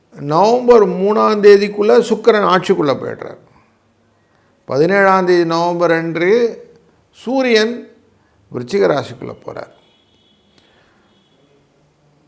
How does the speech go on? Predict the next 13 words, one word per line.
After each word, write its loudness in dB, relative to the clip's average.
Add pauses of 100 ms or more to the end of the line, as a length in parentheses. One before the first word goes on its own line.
(420)
நவம்பர் 4
ஒன்பதாம் 0
தேதி 4 (280)
புதன் 4 (160)
வக்கரமாகிறார். -2 (220)
இப்படி 4 (260)
அனைத்து 0
விதமான -2
கிரகங்களும் 0
மாற்றங்களுக்கு -6
உட்பட்டதாக -6 (160)
ஆகிறது -8 (320)
இந்த -10